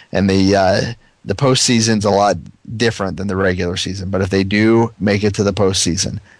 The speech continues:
I, I am confident they will win a series this year.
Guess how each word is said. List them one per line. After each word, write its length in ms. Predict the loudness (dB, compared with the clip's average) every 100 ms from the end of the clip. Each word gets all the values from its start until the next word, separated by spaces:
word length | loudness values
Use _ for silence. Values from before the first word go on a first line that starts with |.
| _
I, 360 | -4 -2 -2 -2
I 120 | -2 -2
am 100 | -2
confident 540 | -2 -2 0 -2 0
they 100 | -2
will 220 | -2 -2
win 180 | 0 0
a 60 | 0
series 460 | -2 -4 -4 -8
this 200 | -6 -6
year. 200 | -8 -18